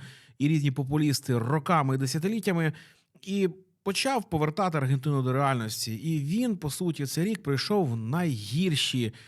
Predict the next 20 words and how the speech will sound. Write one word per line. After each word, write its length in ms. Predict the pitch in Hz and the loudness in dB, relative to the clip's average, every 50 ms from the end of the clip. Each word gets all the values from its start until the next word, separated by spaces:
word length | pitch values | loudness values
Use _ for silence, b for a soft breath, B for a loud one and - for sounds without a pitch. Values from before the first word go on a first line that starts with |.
| B B B B | B B B B
моменти, 440 | 131 139 165 202 214 220 190 - 151 | -2 0 2 4 2 2 2 2 0
показники, 840 | 131 - 131 - 151 135 131 156 165 - - 202 208 208 196 185 165 B B B B B B - | -2 -2 -4 -2 -2 0 2 0 0 0 0 0 2 2 4 2 2 B B B B B B -6
е, 120 | 117 120 | -4 -4
сплеск 440 | - - - 160 165 156 143 - - | -4 -4 -2 -2 0 0 0 -2 -4
інфляції, 580 | 147 135 - - 202 208 196 185 165 - 151 135 | -4 -4 -2 0 2 2 2 2 0 0 -2 -4
сплеск 460 | 123 - - 147 151 143 131 117 131 | -4 -4 -2 0 0 0 0 -2 -4
бідності, 560 | 127 156 208 214 180 175 160 135 - - 139 | -2 0 0 0 2 0 0 -2 -2 -4 -6
все 220 | 120 - - 208 | -4 -4 -4 -4
це 100 | 180 147 | -4 -4
починає 540 | 123 - 117 - - 139 147 147 139 135 123 | -6 -6 -6 -4 -2 -2 0 0 0 0 0
вирівнюватися, 760 | 117 120 147 170 202 208 190 180 160 147 135 139 123 - 135 | 0 2 2 2 4 4 4 2 2 2 0 -2 -4 -4 -6
падати, 640 | 117 - - 175 175 175 156 143 127 135 127 120 90 82 | -6 -4 -2 0 0 2 2 0 -2 0 -2 -2 -2 -4
а 40 | |
далі 280 | 120 165 214 214 165 117 | -8 -8 -8 -6 -6 -4
його 220 | 117 120 123 123 | -2 -2 -2 -2
чекає, 400 | 117 - 123 - 160 160 156 143 | -4 -6 -8 -2 0 0 0 0
якщо 240 | 123 110 - - 120 | -2 -4 -8 -10 -8
він 240 | 117 117 117 92 - - - 110 104 | -6 -6 -6 -8 -10 -14 -20 -18 -14
буде 260 | 104 113 110 113 113 B B B B B B B B B B | -12 -10 -8 -8 -10 B B B B B B B B B B
йти 440 | 117 120 120 - 156 143 123 110 | -6 -6 -2 2 2 2 2 0